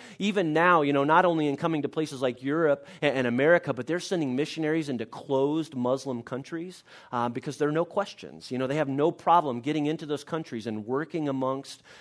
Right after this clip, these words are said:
the people, spreading the gospel of Jesus Christ because they've suffered.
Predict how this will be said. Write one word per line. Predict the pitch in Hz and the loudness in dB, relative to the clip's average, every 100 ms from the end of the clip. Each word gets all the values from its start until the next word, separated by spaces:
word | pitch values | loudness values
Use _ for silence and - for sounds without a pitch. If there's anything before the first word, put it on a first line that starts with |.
| - - | -16 -10
the | |
people, | 117 151 147 107 | -6 -6 -6 -8
spreading | - - 151 156 175 160 | -12 -14 -2 -2 0 -4
the | 135 | 2
gospel | 127 135 135 - 117 | 4 4 0 -8 -6
of | 110 | -6
Jesus | 113 147 123 110 | -6 -10 -10 -12
Christ | - 135 120 104 - | -8 -4 -4 -6 -14
because | 117 135 117 | -10 -8 -8
they've | 120 113 - | -6 -6 -6
suffered. | - - - 104 - 139 | -10 -10 -10 -14 -14 -18